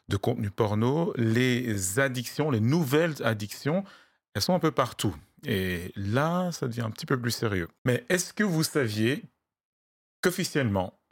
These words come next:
l'addiction est considérée comme un trouble psychiatrique ?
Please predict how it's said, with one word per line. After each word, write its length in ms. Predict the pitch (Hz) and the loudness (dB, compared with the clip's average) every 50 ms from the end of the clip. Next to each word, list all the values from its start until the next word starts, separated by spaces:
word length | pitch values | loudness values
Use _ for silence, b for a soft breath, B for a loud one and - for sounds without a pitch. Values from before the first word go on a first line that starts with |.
| _ _ _ _ _ _ - | _ _ _ _ _ _ 2
l'addiction 800 | 123 123 131 131 113 120 131 120 - - - 120 113 127 175 - - | 4 4 4 4 2 0 -2 -4 -4 -4 -2 0 0 0 -2 -4 -4
est 100 | 175 131 | -4 -4
considérée 640 | - - 123 113 - 135 123 117 101 110 131 160 170 b b b b b b - | -2 -2 -2 -2 0 0 2 2 2 2 0 -2 -4 b b b b b b -2
comme 180 | - 123 120 | 0 0 0
un 60 | 107 92 | 0 -2
trouble 500 | - - - 143 151 160 156 127 110 - | -6 -8 -4 -2 0 0 0 0 -2 -6
psychiatrique ? 760 | - - - 123 - - 120 - - - 117 120 - - | -8 -8 -8 -4 -2 0 0 -2 -4 -8 -10 -10 -12 -14